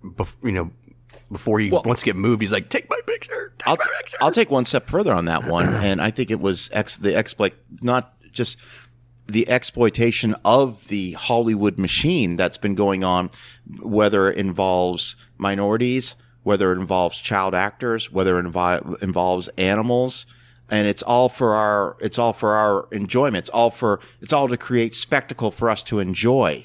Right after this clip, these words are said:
Speaker 1: Yeah.
Speaker 2: and, and I think there's a, there's a deeper message there, but
Speaker 1: But if you've gotta hunt that hard to find that deeper message.
Speaker 2: See, I didn't have to hunt that hard, though. That's the thing.
Speaker 1: <laughs>
Speaker 2: For me, I didn't have to hunt that hard. I,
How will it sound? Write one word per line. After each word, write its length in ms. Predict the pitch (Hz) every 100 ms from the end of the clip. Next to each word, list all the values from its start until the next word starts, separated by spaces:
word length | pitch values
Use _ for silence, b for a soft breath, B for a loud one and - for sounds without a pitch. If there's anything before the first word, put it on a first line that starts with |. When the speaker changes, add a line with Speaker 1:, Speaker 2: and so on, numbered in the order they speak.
| _
Speaker 1:
Yeah. 300 | - 104 90
Speaker 2:
and, 180 | 87 87 -
and 460 | 92 87 85 82 -
I 100 | 95
think 260 | - 117
there's 240 | 113 98 92
a, 60 |
there's 300 | 87 104 90
a 40 | 87
deeper 280 | 78 104 87
message 420 | 98 107 101 -
there, 240 | 131 98 B B B B B B - -
but 400 | 196 139 - _ _ _ b b b b
Speaker 1:
But 100 | 101
if 100 | 135
you've 100 | 196
gotta 220 | 170 135
hunt 520 | - - - 180 -
that 220 | 123 127
hard 280 | - 135 120
to 60 | 92
find 320 | - 107 101
that 180 | 98 87
deeper 260 | 101 98 82
message. 600 | 92 95 92 82 - - _ b b b b b b b b b b b - b b -
Speaker 2:
See, 120 | 160
I 40 |
didn't 100 | 190
have 100 | 202 -
to 60 |
hunt 240 | 135 185 185
that 120 | 165
hard, 340 | - 247 269 196
though. 180 | 120 85
That's 260 | 120 - -
the 100 | -
thing. 380 | 294 233 117 -
Speaker 1:
<laughs> 60 | -
Speaker 2:
For 100 | 160
me, 280 | 196 294
I 100 | 180
didn't 220 | 156 175 156
have 100 | 160
to 80 | 151
hunt 200 | 202 175
that 120 | 127
hard. 160 | 117
I, 100 | 117